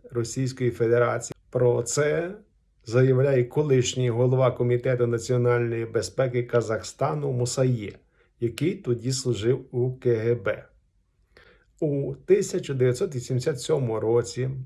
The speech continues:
оповідає він, я служив у шостому управлінні К Д Б, К Д Б С Р С Р у Москві. Найважливішим напрямком роботи шостого управління було вербування бізнесменів капіталістичних країн.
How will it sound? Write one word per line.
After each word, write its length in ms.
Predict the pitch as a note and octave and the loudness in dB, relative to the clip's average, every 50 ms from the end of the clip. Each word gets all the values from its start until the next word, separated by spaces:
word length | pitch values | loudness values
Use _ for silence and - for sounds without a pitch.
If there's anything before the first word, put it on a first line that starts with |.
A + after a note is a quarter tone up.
| - _ _ _ _ _ _ _ _ - | -14 _ _ _ _ _ _ _ _ -18
оповідає 800 | - F#2 - A2 A2 A2+ A#2 A2+ A#2 A#2+ A#2+ A2+ A2+ A#2 A2+ A2+ | -16 -10 -8 -6 -4 -4 -2 -2 0 0 0 0 0 -2 -2 -2
він, 220 | A#2 A#2+ A#2 G#2+ | -4 -4 -4 -2
я 240 | A2 B2 E3 G3+ E3+ | 0 0 0 0 -2
служив 520 | - - C#3 C3+ A#2 A2+ C3+ D3+ D#3+ D#3+ - | -4 -2 -2 0 0 2 0 0 -2 -4 -6
у 60 | - | -8
шостому 640 | B2 - - - D#3+ D#3 C#3+ C3 - F3+ F3 D#3+ C#3 | -8 -8 -4 -2 -2 -2 -2 -4 -4 -6 -4 -4 -4
управлінні 480 | B2+ C3 C3 C3 C3 B2+ B2 A#2+ A#2 A2+ | -2 -2 0 0 2 2 0 0 -2 -4
К 180 | - - C3 | -4 -2 -2
Д 180 | B2 A2+ A#2+ A2+ | -2 0 0 -2
Б, 60 | - - - - - - - - - _ _ - | -2 -4 -12 -20 -20 -20 -20 -20 -20 _ _ -2
К 160 | - D#3+ D#3 | 2 4 4
Д 200 | C3+ B2 B2 B2 | 4 4 4 4
Б 280 | B2 B2 C#3 C#3+ C#3+ C#3 | 4 4 2 0 0 0
С 260 | C3+ B2+ B2 - - - - | 0 -2 -2 -4 -6 -8 -4
Р 220 | C#3 A#2+ A2 - | -2 -2 -2 -2
С 220 | C3 G#2 F#2 - - - | -6 -8 -10 -12 -8 -2
Р 400 | C3+ C3 C#3+ D#3 E3 F3+ - - - _ - | 0 0 2 0 0 -4 -6 -10 -14 _ -2
у 400 | F3 D#3 D3 C3+ B2+ A#2+ - C#3 | -2 0 0 0 -4 -6 -6 -2
Москві. 680 | C#3+ D#3 D#3 D#3 - - - C#3+ B2+ A2 F#2+ F2+ F#2 F#2 _ _ | 0 0 0 0 -2 -6 -6 -4 -4 -4 -4 -6 -10 -12 _ _
Найважливішим 1000 | - A2+ B2 B2 A#2+ B2 B2 A#2 G#2 A2+ A#2+ B2 B2+ F#3 G3 - - F3 D#3 C3 | -4 0 2 2 4 4 4 2 2 2 2 2 2 0 -2 -4 -6 -4 -2 0
напрямком 520 | B2 B2 C3+ C3 - C#3 C3 B2 B2 A#2+ | 0 0 0 -2 -2 -4 -4 -2 0 0
роботи 480 | A#2 A#2 A#2+ A2+ A#2+ C3 C#3 C3+ C3+ A#2+ | 0 0 -2 -2 -2 -2 -2 -2 -4 -4
шостого 760 | - - - C#3 B2+ A#2+ - - - - A#2 A2 A2 A2+ A2 - - - - - - - _ _ - | -4 -4 -4 -2 -2 -2 -4 -6 -6 -6 -4 -4 -4 -6 -8 -12 -18 -20 -20 -20 -20 -20 _ _ -4
управління 680 | C3+ B2+ B2 B2 B2 A#2 A2+ A#2+ C#3+ E3 F#3 F#3+ D#3+ | -4 -4 0 2 2 2 2 2 0 0 0 0 0
було 260 | C#3 B2+ C3+ C#3+ C3+ | 2 2 4 4 4
вербування 840 | A#2+ A#2+ B2+ B2 A#2+ A#2 B2 A#2+ A#2+ B2+ C#3+ D#3 D#3+ D#3+ D#3 D3 C#3 | 2 2 2 2 2 2 2 2 4 2 0 0 0 -2 -4 -4 -4
бізнесменів 960 | B2+ A#2 B2+ B2+ A#2 - A#2+ A#2 - - - B2 C3 C#3+ D3 D#3 D3+ C#3 B2+ | -2 0 0 0 0 0 -2 -4 -4 -4 -4 -2 -2 -2 -2 -2 -4 -6 -4
капіталістичних 1080 | - - B2 - B2+ B2 B2 A2+ A#2 - - - - C3 B2+ B2+ - - B2+ B2 A#2+ - | -4 -4 -4 -4 -2 -2 0 0 0 -2 -4 -4 -2 0 0 0 -2 -4 -4 -4 -4 -4
країн. 460 | - - B2 B2+ A#2 G2+ G2 F#2+ F2+ | -4 0 0 2 2 0 -4 -8 -10